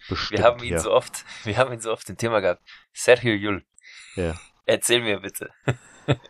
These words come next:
Speaker 1: Ja, der war okay gewesen. Hat acht Punkte gemacht in einundzwanzig Minuten. Null von zwei, äh, Würfen von zwei und zwei von vier von fünfzig, äh,
Speaker 2: Mhm.
Speaker 1: von, von fünfzig Prozent. Äh, zwei von vier von der, äh, Dreierlinie. War in Ordnung gewesen. Hat jetzt nicht so übertrieben viele Würfe genommen.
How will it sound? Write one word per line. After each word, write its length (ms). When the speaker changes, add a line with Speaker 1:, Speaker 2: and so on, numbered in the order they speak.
Speaker 1:
Ja, 360
der 480
war 180
okay 300
gewesen. 300
Hat 140
acht 200
Punkte 280
gemacht 300
in 100
einundzwanzig 560
Minuten. 540
Null 200
von 200
zwei, 560
äh, 360
Würfen 340
von 240
zwei 380
und 160
zwei 240
von 200
vier 240
von 200
fünfzig, 680
äh, 100
Speaker 2:
Mhm. 40
Speaker 1:
von, 220
von 200
fünfzig 340
Prozent. 420
Äh, 120
zwei 220
von 180
vier 360
von 240
der, 300
äh, 360
Dreierlinie. 720
War 160
in 60
Ordnung 260
gewesen. 240
Hat 120
jetzt 180
nicht 180
so 340
übertrieben 480
viele 320
Würfe 280
genommen. 360